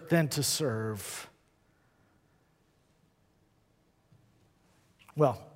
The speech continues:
you may have picked up on another piece of the story that I think is somewhat fascinating. And that is that as they sat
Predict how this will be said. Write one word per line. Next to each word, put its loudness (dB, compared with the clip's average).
you 0
may 4
have 0
picked 0
up -6
on -2
another 4
piece -6
of -10
the -6
story 0
that -2
I -2
think -4
is -2
somewhat -4
fascinating. -6
And 10
that 12
is 10
that 12
as 8
they 10
sat 6